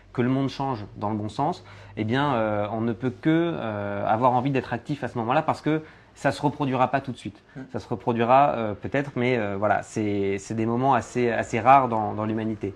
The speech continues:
Speaker 1: Et donc, il faut s'en saisir. Et si on s'en saisit pas, ce sera d'autres personnes qui s'en saisissent, et d'ailleurs qui le font déjà.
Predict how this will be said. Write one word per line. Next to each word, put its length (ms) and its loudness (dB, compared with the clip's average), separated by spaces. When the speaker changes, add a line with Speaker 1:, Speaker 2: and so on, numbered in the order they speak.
Speaker 1:
Et 80 0
donc, 240 4
il 60 -2
faut 180 -6
s'en 140 -4
saisir. 500 0
Et 80 4
si 160 2
on 80 4
s'en 160 0
saisit 380 -2
pas, 260 0
ce 220 -10
sera 180 4
d'autres 180 2
personnes 320 2
qui 80 -8
s'en 140 -6
saisissent, 320 -2
et 20 -4
d'ailleurs 320 0
qui 140 -6
le 140 2
font 200 -4
déjà. 500 6